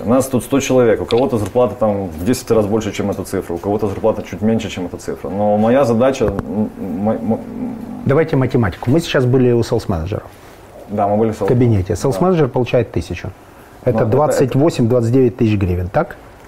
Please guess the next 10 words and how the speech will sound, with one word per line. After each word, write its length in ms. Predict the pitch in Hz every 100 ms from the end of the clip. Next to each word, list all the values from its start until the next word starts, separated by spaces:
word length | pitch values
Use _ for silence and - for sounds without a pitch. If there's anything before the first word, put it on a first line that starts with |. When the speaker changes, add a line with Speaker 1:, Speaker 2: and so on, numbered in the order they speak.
| - - - - - - - -
Speaker 1:
Ну, 160 | 147 139
смотрите, 260 | 147 110 104 123
я 100 | 135
не 80 | 151
могу 120 | 143
сейчас 160 | 127 110
раскрывать 260 | 107 113
все, 260 | 107 117 101
как 200 | 101 90
бы, 300 | 90 92